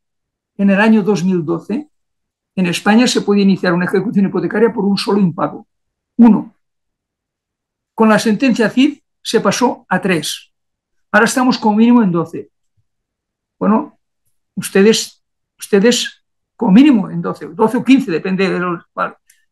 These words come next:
Pues, eh, u-, ustedes se tienen que apuntar un pa-, una parte de ese mérito. Eso no ha caído del cielo, ni ha sido de un debate en el Parlamento, ¿eh? Ustedes han contribuido a esto. Es decir, pero de-, han, han contribuido decisivamente. Es decir, eso no, no ha sido, no ha venido porque sí.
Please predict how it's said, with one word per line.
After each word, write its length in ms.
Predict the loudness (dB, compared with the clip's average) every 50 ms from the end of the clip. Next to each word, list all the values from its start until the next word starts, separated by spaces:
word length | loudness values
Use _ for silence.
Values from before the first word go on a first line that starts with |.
| _ _ _ _ _ _ _ _ _ _ _
Pues, 380 | -2 0 0 -2 -6 -8 -12 _ -8
eh, 220 | -8 -8 -8 _ _ _
u-, 180 | -20 -20 -8 -8
ustedes 300 | -8 0 2 2 4 4
se 100 | 2 4
tienen 160 | 4 4 4
que 80 | 2
apuntar 340 | 0 2 0 0 0 0 0
un 120 | 0 0 0
pa-, 140 | -2 -2 0
una 160 | -2 0 0
parte 220 | -2 -4 -2 -4
de 60 | -6 -6
ese 140 | -4 0
mérito. 280 | 2 4 4 4 2 0
Eso 120 | -4 -2
no 100 | -2 -2
ha 40 | -2
caído 240 | 0 0 0 0 -2
del 160 | -4 -8 -12
cielo, 420 | -12 _ -4 -2 0 2 2 4 4
ni 120 | 4 4
ha 80 | 4 2
sido 300 | 0 0 0 2 2 2
de 100 | 0 0
un 120 | -2 -2
debate 320 | -2 -2 -2 -2 -2 -4
en 60 | -8 -8
el 100 | -8 -8
Parlamento, 600 | -10 -10 -10 -4 0 2 2 2 0 -6 -10 -10
¿eh? 120 | -10 -10 -14 _ _ _ _ _ _ _ _ _ _ _ _ _ _ _ _ _ _ _ _ _
Ustedes 320 | -6 -2 0 0 2 2
han 180 | 2 0 0 0
contribuido 720 | 0 0 0 2 0 -2 0 2 2 2 2 2 2 0
a 80 | -2 -2
esto. 340 | -8 -12 _ -20 -20 -20 _ _ _ _ _ _ _ _ _ _ _ _ _ _ _ _ _ _ _ -8
Es 120 | -2 0
decir, 260 | 0 0 0 -2 0 0
pero 180 | 2 2 2
de-, 140 | -2 -4 -4 -4
han, 220 | -2 -2 -2 0
han 120 | -2 -2 0
contribuido 380 | 0 0 0 2 2 2 2
decisivamente. 960 | 2 0 0 0 -2 -4 -4 -4 0 0 0 0 2 0 0 0 -2 -4 -10 -14
Es 800 | -14 -14 _ _ _ _ _ _ _ _ _ _ _ _ _
decir, 100 | -2 -2
eso 180 | -2 0 0 0
no, 340 | 0 2 0 0 0 -2 0
no 100 | -2 -2
ha 40 | -2
sido, 420 | -4 -4 -2 -2 -2 -2 -2 -2
no 140 | 0 0 2
ha 20 | 4
venido 240 | 4 4 2 2
porque 220 | -2 -4 -8 -8 -8
sí. 200 | -10 -10 -10